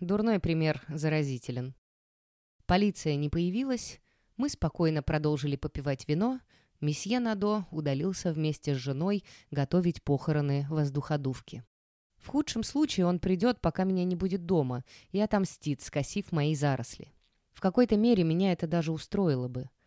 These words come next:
Буйная растительность — рассадник паразитов. Небо было невероятным.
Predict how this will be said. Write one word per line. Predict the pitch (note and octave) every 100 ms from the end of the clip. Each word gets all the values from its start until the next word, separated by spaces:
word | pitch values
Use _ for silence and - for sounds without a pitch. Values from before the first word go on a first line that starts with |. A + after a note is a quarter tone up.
| _ -
Буйная | E3+ F3+ D#3 D3+
растительность — | D#3 - B3+ - D#3 D3 C#3+ - -
рассадник | - E3 - D#3+ C#3 C#3+ -
паразитов. | D#3 D#3 E3+ F3 - - - _ _ _ _ _ D#3+
Небо | F#3 G#3+ E3
было | D3 D3+
невероятным. | D3+ D#3 E3+ E3+ F3 D3 B2+ C3 C3+